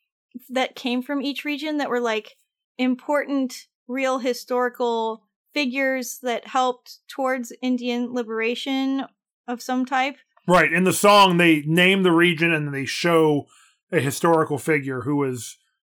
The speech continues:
Speaker 2: instrumental to a resistance against colonialism.
Speaker 1: Yeah, but it was clear that they were all important figures that were kind of inspiration for a story like this.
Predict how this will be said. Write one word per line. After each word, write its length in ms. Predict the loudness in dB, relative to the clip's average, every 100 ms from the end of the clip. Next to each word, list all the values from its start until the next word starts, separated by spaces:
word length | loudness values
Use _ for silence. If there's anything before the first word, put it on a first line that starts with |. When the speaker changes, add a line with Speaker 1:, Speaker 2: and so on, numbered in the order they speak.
| _
Speaker 2:
instrumental 520 | 0 0 2 2 2 2
to 160 | 4
a 60 | 4
resistance 600 | 2 2 0 0 -6 -6
against 600 | -12 -4 -4 -4 -12 -18 _
colonialism. 720 | -4 -4 -4 -8 -14 -16 -20 _ _ _ _ _
Speaker 1:
Yeah, 420 | -2 0 0 -2 -6
but 320 | -2 -2 -4 _
it 140 | -6
was 180 | -4 -6
clear 400 | -8 -8 -2 -2
that 280 | 0 -2 -2 _ _ _ _ _
they 100 | -2
were 120 | 0
all 260 | 2 2 2
important 560 | 0 -4 -2 -2 -2 -4
figures 880 | -4 -6 -2 0 0 -2 -6 -16 -18 _ _ _
that 280 | -2 -2 -6 _ _
were 120 | -8
kind 240 | -2 -2
of 80 | -2 -4
inspiration 840 | -4 -4 -6 -2 -2 -2 -2 -4
for 320 | -4 -6 -4
a 60 | -4
story 420 | -8 -8 -6 -4
like 260 | -6 -10 -14
this. 540 | -18 -16 -16 -20 _